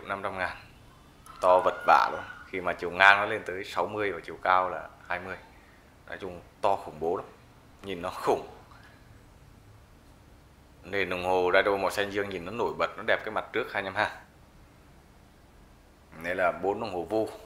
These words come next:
Khi mà đánh nhạc thì bốn cái vu này nó vẩy vẩy vẩy, nhìn nó đẹp, nó, nó, nó kiểu nghệ sĩ lắm. Rất đẹp luôn.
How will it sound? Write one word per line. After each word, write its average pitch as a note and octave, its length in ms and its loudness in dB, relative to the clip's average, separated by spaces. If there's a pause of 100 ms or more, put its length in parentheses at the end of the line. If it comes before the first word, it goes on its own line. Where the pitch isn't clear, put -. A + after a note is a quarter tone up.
(260)
Khi G2 100 -6
mà F#2 80 -2
đánh F#2+ 180 0
nhạc F2+ 220 4
thì E2 60 -8 (100)
bốn F#2 120 -4
cái A#2+ 100 -10
vu G#2+ 160 -8
này F#2 120 -10
nó A2 120 -10
vẩy F#2+ 220 6
vẩy D2+ 200 -2
vẩy, D2 200 -2
nhìn F2+ 180 -10
nó A2 100 -8
đẹp, - 200 -2 (140)
nó, A#2 200 -8
nó, A#2 140 -4
nó A#2 140 -6 (140)
kiểu - 200 -8
nghệ - 100 -6
sĩ F#2 240 2
lắm. - 100 -8 (960)
Rất D#3 160 -6
đẹp - 240 0
luôn. G2+ 100 -4